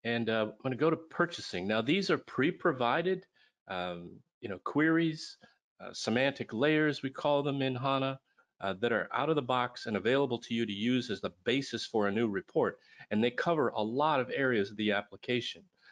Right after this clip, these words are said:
So I'm gonna go to this multi-document scenario, and you can see there's many of them. And I'm gonna use today the purchase analysis. And when I select it, it could, you can see the fields that are here, so you can go, "Oh, that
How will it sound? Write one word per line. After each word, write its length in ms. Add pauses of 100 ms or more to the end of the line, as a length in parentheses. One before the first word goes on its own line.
(180)
So 120
I'm 80
gonna 160
go 180
to 160
this 220
multi-document 1000
scenario, 560
and 80
you 80
can 100
see 180
there's 220
many 380
of 140
them. 240 (480)
And 120
I'm 140
gonna 160
use 280
today 320
the 140 (160)
purchase 680
analysis. 880 (600)
And 220
when 160
I 180
select 440
it, 140
it 100
could, 160
you 80
can 140
see 280
the 120
fields 460
that 100
are 80
here, 220
so 160
you 60
can 100
go, 340 (320)
"Oh, 260
that 200